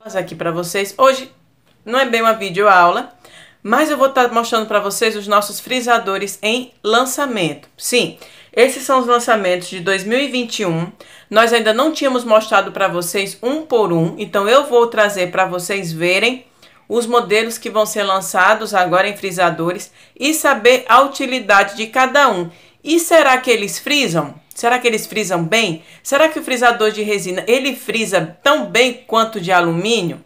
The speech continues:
Será? Então essas dúvidas eu vou tá tirando com vocês hoje. Vou estar mostrando, como eu falei, a utilidade de cada frisador desse,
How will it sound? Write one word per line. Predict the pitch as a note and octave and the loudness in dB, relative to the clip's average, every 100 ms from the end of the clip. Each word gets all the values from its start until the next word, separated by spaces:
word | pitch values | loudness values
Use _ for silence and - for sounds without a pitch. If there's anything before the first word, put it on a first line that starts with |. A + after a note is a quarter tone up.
| _ | _
Será? | - - A3 G#3+ A#3+ F#3+ - - - _ | -10 0 2 4 4 2 -2 -18 -20 _
Então | G#3+ | 4
essas | A3+ C4+ C#4+ A#3+ | 4 4 0 -2
dúvidas | A3+ A3 A#3+ A#3 | -2 -2 0 0
eu | A3+ | 0
vou | A3+ | 0
tá | A3+ | 0
tirando | A3 A3 G3+ G3+ | -2 -2 -2 -2
com | G3+ A3 | -6 -4
vocês | G#3+ A3 A#3 A#3 F#3 | -4 -2 0 0 -2
hoje. | F#3 E3 D#3 - _ _ | -4 -4 -6 -16 _ _
Vou | E3 G#3+ C4 | -4 0 0
estar | C4 - B3 | -2 0 0
mostrando, | A#3+ A3 A3 - E3+ E3 E3+ | 2 -2 -2 -4 -2 -2 -4
como | F3+ A3 | -6 -4
eu | A3 | -4
falei, | A3 A3+ F#3+ F3 G3 - _ _ | 0 2 2 -2 -4 -10 _ _
a | A#3 | 0
utilidade | C4 C#4 B3+ B3+ F#3+ F#3+ G3+ G3 | 0 -2 -4 -4 0 2 2 -4
de | A3+ A#3 _ _ _ | -8 -8 _ _ _
cada | - C4 C#4 C#4 | 2 4 6 2
frisador | C#4 C4 B3 A#3+ A#3+ B3+ B3 - | 0 -2 0 2 2 2 -2 -12
desse, | G3+ G3+ G#3+ E3+ - E3 | -2 0 2 0 -8 -12